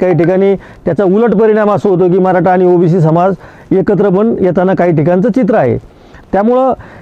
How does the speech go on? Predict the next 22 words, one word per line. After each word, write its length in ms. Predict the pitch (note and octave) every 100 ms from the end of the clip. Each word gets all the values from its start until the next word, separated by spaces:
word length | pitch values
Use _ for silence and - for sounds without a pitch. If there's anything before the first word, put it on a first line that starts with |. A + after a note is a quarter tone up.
| -
या 100 | G3+
सगळ्या 460 | - F3 G#3+ B3+ B3+
आंदोलनाचा 580 | G#3 G#3 G#3+ G#3+ G#3 G#3+
परिणाम 420 | G3+ G#3+ A3 G3
थेट 180 | G3 E3+
संपूर्ण 360 | F3 F3 G#3+ G#3+
महाराष्ट्रावर 640 | G3 F#3+ F#3 A3 G#3 G3+
जसा 120 | F#3
होणार 220 | F#3 G3+
आहे, 180 | G3 E3+ E3
तसा 280 | D3 G3 A3 - - - -
मराठा 340 | D#3+ F3+ F#3+
समाजावर 440 | D#3+ E3+ F#3 G3 F#3+
विशेष 300 | C3+ G3+ C#3+
करून 240 | G#3 A3
होणार 220 | E3+ G3
आहे. 220 | F#3 D3 D#3 - - - -
मुंबईकडे 500 | D#3 F3 F#3 G#3 G#3
जाणाऱ्या 500 | F#3+ F#3+ G3+ G#3 G#3+ G#3 - - - - - - -
प्रत्येक 400 | A3 F3+ C4+ B3
माणसाचं 480 | A#3 A3 E3+ G3 B3
कुटुंब, 440 | - G3 B3 G#3+